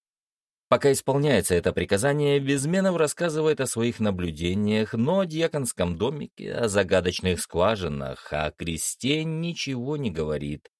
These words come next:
Рано. Можно вляпаться в смешное. "Как фамилия этой гориллы?" спрашивает Васильев. Безменов достаёт записную книжку.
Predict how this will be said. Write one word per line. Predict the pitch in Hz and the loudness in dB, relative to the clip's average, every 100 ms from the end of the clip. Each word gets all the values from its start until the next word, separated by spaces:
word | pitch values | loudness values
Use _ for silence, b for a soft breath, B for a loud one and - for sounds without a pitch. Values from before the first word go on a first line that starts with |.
| _ _ _ _ | _ _ _ _
Рано. | - 82 71 60 58 60 58 _ _ _ _ _ | -2 0 0 -4 -6 -8 -10 _ _ _ _ _
Можно | 139 156 156 160 | 0 0 0 -4
вляпаться | 98 87 - - 90 | 0 0 -2 -8 -8
в | 80 | -6
смешное. | 82 73 - 69 60 57 57 _ _ _ _ _ _ _ _ _ _ _ | -6 -8 -10 -10 -10 -10 -14 _ _ _ _ _ _ _ _ _ _ _
"Как | 110 131 _ _ B B B B B | 0 0 _ _ B B B B B
фамилия | - 135 139 156 214 226 190 139 95 90 | -4 2 4 6 6 6 4 4 4 4
этой | - 87 | 4 2
гориллы?" | 85 90 85 87 87 87 87 87 - | 4 4 4 2 0 2 2 0 -4
спрашивает | - - 113 - 95 85 | -4 2 2 4 2 2
Васильев. | 78 73 67 60 60 - - _ _ _ _ | 0 -4 -6 -8 -10 -12 -20 _ _ _ _
Безменов | 85 101 110 180 190 | 0 2 4 4 2
достаёт | 160 160 156 143 | 0 0 2 2
записную | 117 110 101 92 82 | 2 0 0 0 0
книжку. | 71 73 65 - 60 | -4 -8 -8 -12 -14